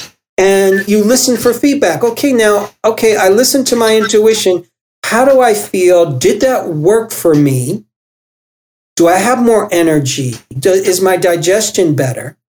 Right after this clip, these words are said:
So it's not about getting it right all the time. It's about learning. It's like anything else. It's a practice. You wanna learn any sport, you have to practice it. You wanna, and you're going to make mistakes.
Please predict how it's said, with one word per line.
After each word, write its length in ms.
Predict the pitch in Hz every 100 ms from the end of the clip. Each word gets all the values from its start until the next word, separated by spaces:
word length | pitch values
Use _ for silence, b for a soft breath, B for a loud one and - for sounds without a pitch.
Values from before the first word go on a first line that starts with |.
| _ _ _
So 440 | - 220 220 208 208
it's 240 | 226 -
not 260 | 220 440 440
about 340 | 330 269 196
getting 300 | 196 247 233
it 160 | 214 208
right 680 | 151 143 180 262 147 - -
all 240 | - 156 147
the 160 | 135
time. 540 | 131 165 143 139 143 -
It's 220 | 180 180
about 520 | 190 156 175 170 -
learning. 440 | 151 160 190 143 123
It's 200 | 139 -
like 140 | 156
anything 380 | 165 175 175 180
else. 220 | 170 156
It's 160 | 160 143
a 100 | 143
practice. 720 | - 170 147 - - - - - - _ _ _ _ -
You 100 | 160
wanna 220 | 165 160
learn 280 | 156 170 175
any 180 | 170 160
sport, 560 | - - 254 233 180
you 100 | 190
have 140 | 190 190
to 120 | 175
practice 580 | - 196 202 196 143 160
it. 160 | -
You 80 | 165
wanna, 380 | 175 170 165 165 _ _ -
and 400 | 180 175 175 175
you're 160 | 180
going 280 | 147 175 208
to 100 | 208
make 340 | 185 170 165 165
mistakes. 880 | 151 - - 226 143 - - -